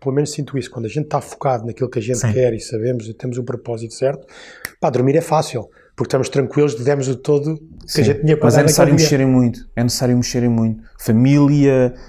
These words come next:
Speaker 2: eh, é necessário reorganizar uma,
Speaker 1: É
Speaker 2: um, um,
Speaker 1: complicado.
Speaker 2: uma agenda completa.
Speaker 1: É complicado.
Speaker 2: Eu acredito que eu, eu não vou, eu não vou conseguir fazê-lo em sete horas e meia, porque o meu sistema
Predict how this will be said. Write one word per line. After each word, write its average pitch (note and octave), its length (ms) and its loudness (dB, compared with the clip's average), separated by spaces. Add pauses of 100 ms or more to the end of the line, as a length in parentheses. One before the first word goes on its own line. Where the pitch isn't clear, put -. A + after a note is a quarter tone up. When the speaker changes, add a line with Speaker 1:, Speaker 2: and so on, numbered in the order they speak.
(140)
Speaker 2:
eh, G#2+ 300 -2
é B2 40 2
necessário C3 380 0
reorganizar C3 840 2
uma, B2+ 140 2
Speaker 1:
É - 60 0
Speaker 2:
um, B2+ 140 0
um, A#2 100 -2
Speaker 1:
complicado. B2+ 480 2
Speaker 2:
uma D3 100 4
agenda C3+ 440 2
completa. B2+ 680 -2
Speaker 1:
É - 20 -6
complicado. - 320 -14
Speaker 2:
Eu D#3 180 6
acredito D#3 560 0
que D3 360 2
eu, B2 180 2
eu D3 100 2
não D3+ 200 4
vou, C3+ 200 -2
eu C3+ 80 2
não C#3+ 120 2
vou C#3+ 100 2
conseguir C3 360 -6
fazê-lo C#3 340 0
em C#3 40 -2
sete B2+ 240 -4
horas A#2 200 0
e A#2 60 -2
meia, A#2+ 220 -2
porque - 240 -14
o C3 60 2
meu D3 160 4
sistema D3 560 -2